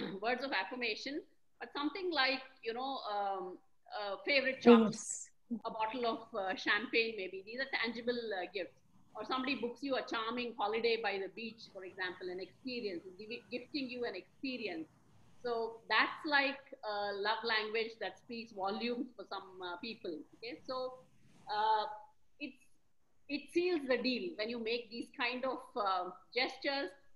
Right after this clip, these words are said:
Speaker 1: of gifting people. Today, the trend is more on gifting people experiences, right? So, uh, I gift them, um, skydiving, uh, experience maybe, or a beach holiday or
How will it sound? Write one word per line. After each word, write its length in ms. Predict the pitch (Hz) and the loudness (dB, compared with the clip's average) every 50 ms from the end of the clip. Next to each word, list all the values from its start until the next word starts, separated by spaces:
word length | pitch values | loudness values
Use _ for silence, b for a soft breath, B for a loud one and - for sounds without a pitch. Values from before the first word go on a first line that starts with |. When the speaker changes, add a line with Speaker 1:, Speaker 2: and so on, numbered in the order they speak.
| - - - | -10 -4 -4
Speaker 1:
of 200 | 208 208 - - | -4 -2 -2 0
gifting 480 | 262 285 285 - - - 330 320 311 311 | 0 0 0 -2 -4 -2 0 2 2 2
people. 300 | 302 269 262 269 285 269 | 2 0 0 0 0 -2
Today, 320 | 269 330 247 269 277 285 | 0 4 6 8 8 8
the 140 | 269 277 247 - - 269 | 8 4 0 0 2 4
trend 280 | 247 254 269 285 269 | 6 6 6 6 2
is 100 | 277 233 226 | 0 -2 -4
more 240 | 226 233 247 247 | -6 -4 -2 0
on 140 | 247 220 190 190 - | 0 0 0 0 -2
gifting 380 | 226 233 - - 294 277 262 269 | -4 -2 -2 -2 0 0 0 -2
people 300 | 254 240 233 - 254 240 | -4 -6 -4 -2 0 0
experiences, 920 | 214 - - - - - 269 269 269 254 247 214 202 - - 180 156 - - | 0 -2 -4 -6 -2 2 4 4 6 6 4 2 0 -2 -6 -10 -10 -6 -4
right? 180 | 185 208 247 - - _ - _ _ _ _ _ | -2 -2 -2 -4 -8 _ -20 _ _ _ _ _
So, 380 | - - 214 214 208 208 202 208 | -10 -4 -2 0 0 2 2 4
uh, 220 | 202 196 196 180 165 - | 4 6 6 4 4 6
I 120 | 202 214 214 | 6 6 6
gift 240 | 208 208 233 233 - | 6 4 0 0 2
them, 220 | 269 254 233 233 | 2 2 2 2
um, 540 | 220 - 208 208 202 202 196 190 190 190 190 - _ _ _ _ _ _ _ _ _ _ _ - | 2 2 2 4 4 2 2 -2 -4 -10 -14 -16 _ _ _ _ _ _ _ _ _ _ _ 10
skydiving, 800 | 262 247 233 240 233 240 233 226 214 226 226 226 220 220 214 214 | 12 12 12 12 12 10 10 10 8 6 2 2 0 0 2 4
uh, 200 | 208 202 196 196 - | 4 6 6 4 4
experience 600 | - - - - - 294 294 277 285 277 277 - - | 2 2 2 4 6 6 6 6 6 4 2 2 2
maybe, 360 | 262 254 240 247 262 262 247 | 4 4 4 4 4 4 4
or 120 | 214 196 180 | 6 4 4
a 100 | 180 - | 2 0
beach 240 | - 208 208 - - - | 0 -2 -2 0 2 6
holiday 500 | 226 233 262 262 262 254 254 254 247 240 | 6 8 8 8 10 12 12 12 12 10
or 80 | 196 190 | 6 4